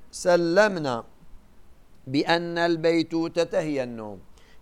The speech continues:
يأتي الكلام في المقدمة الثانية، نرفع اليد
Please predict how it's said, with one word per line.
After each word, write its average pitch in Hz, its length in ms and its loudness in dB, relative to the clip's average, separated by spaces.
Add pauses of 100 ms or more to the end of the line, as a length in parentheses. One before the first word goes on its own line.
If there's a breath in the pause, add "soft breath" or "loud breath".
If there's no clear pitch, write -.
يأتي 220 380 0
الكلام 196 460 -2
في 170 120 -8
المقدمة 143 720 -6
الثانية، 117 680 -10 (380)
نرفع 170 560 2
اليد 175 540 2